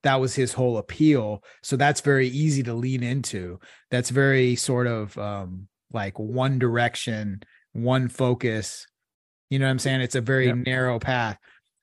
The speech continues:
Speaker 1: Whereas being in the position he now, it's a little more complicated. Like,
Speaker 2: Yep.
Speaker 1: he ac-, A, he, uh, he, uh, <laughs> he actually already has a history that he has to answer to,
Speaker 2: Yep.
Speaker 1: right?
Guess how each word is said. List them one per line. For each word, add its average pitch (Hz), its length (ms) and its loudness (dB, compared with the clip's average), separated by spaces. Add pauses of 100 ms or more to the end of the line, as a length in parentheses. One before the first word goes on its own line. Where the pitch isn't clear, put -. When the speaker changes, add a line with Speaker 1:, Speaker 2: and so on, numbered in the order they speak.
Speaker 1:
Whereas 120 680 0 (1120)
being 143 220 2
in 131 100 2
the 117 80 -2
position 127 480 0
he 123 160 0
now, 117 580 0
it's 123 160 -4
a 135 40 0
little 127 180 0
more 113 180 -4
complicated. 110 640 -6 (360)
Like, 131 260 2
Speaker 2:
Yep. 139 380 2
Speaker 1:
he 135 80 -6
ac-, - 80 -20 (100)
A, 127 540 0
he, 139 240 2
uh, 135 200 4
he, 139 300 -2
uh, 139 380 2 (100)
<laughs> - 240 -2 (320)
he 147 380 6
actually 143 440 2
already 156 380 6
has 139 240 0
a 117 80 -6
history 113 800 -2 (260)
that 131 100 4
he 135 80 4
has 131 260 2
to 117 100 -4
answer 131 380 0
to, 95 220 -10
Speaker 2:
Yep. 90 200 -14 (500)
Speaker 1:
right? 147 280 4